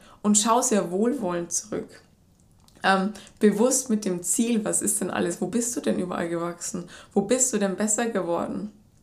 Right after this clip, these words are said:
Ähm, ich schreibe das auch tatsächlich auf. Also ich habe halt einfach ein, ein, ein Erfolgsjournal oder wie auch immer du es nennst. Ich mache es auch in der PowerPoint, weil ich halt den P C eh den ganzen Tag am Laufen habe und für mich schneller geht.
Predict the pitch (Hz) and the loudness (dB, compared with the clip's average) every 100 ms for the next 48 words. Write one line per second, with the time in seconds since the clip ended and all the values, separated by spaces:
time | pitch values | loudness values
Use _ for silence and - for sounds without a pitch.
0 | _ _ - - 185 185 190 196 208 - | _ _ -20 -6 2 4 4 0 -4 -12
1 | - - - - _ _ _ _ - _ | -20 -20 -20 -20 _ _ _ _ -20 _
2 | _ 220 - 247 269 220 190 190 202 202 | _ 0 2 2 2 2 0 0 -2 0
3 | 208 196 214 - 180 - - - _ - | 0 -2 -2 0 -2 -4 -16 -20 _ -2
4 | 220 220 220 247 254 - - 214 214 214 | 0 0 0 0 0 0 0 2 2 0
5 | 208 196 - - - 196 - 202 196 190 | 0 -2 -4 -6 -4 -4 -4 -2 -2 -4
6 | - 196 208 208 220 214 - 240 214 214 | -6 -4 -2 0 2 2 0 2 2 2
7 | 220 196 190 196 202 208 202 196 - 202 | 2 2 0 0 2 2 2 0 0 0
8 | 240 - - 196 208 208 190 185 - 208 | 0 -2 -2 -2 -2 -2 -2 -4 0 2
9 | 214 208 214 208 185 208 185 190 190 185 | 2 2 2 2 0 -2 -4 -4 -4 -4
10 | - 190 - 214 226 - - - 220 202 | -2 -2 0 0 0 -4 -14 -2 0 2
11 | 208 240 214 202 185 180 180 175 - 220 | 0 0 -2 0 0 0 0 0 0 -2
12 | 208 190 185 185 180 - 185 202 202 202 | 0 -2 -4 -6 -6 -2 0 0 0 -2